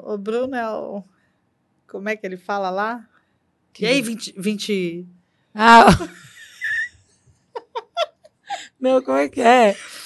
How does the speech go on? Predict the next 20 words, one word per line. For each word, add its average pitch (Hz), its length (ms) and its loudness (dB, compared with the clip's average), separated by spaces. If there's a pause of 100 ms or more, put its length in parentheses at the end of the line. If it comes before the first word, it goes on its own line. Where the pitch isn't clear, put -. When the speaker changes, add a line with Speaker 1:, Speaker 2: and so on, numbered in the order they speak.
(200)
Speaker 2:
Negócio 214 320 2
da 202 120 0
Tropa 196 320 -2
de 180 120 -2
Elite, 180 280 2
Speaker 1:
Do 202 40 -6
Tropa 247 300 4
Speaker 2:
lá. 190 60 -2
Speaker 1:
de 185 60 -2
Elite, 226 440 -6
é 160 840 -6
Speaker 2:
É, 180 120 0
sem 226 220 4
bandoleira? 226 520 10 (140)
Speaker 1:
É, 240 60 0
sem 320 180 -2
bandoleira, 302 480 2
vinte 226 160 -6
e - 40 -12
três. 285 460 -8